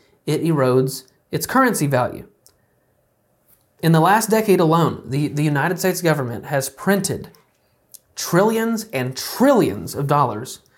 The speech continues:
devaluing our currency in the process and accruing our national debt to the tune of thirty-three trillion dollars, which Putin alluded to. I'm not saying this is definitely the case, but if you're a globalist,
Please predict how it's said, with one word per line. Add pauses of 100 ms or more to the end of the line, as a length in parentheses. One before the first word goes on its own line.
(440)
devaluing
our
currency
in
the
process (500)
and
accruing
our
national
debt
to
the
tune
of
thirty-three (340)
trillion
dollars,
which (180)
Putin
alluded
to. (1300)
I'm
not
saying
this
is
definitely (100)
the
case,
but
if
you're
a
globalist,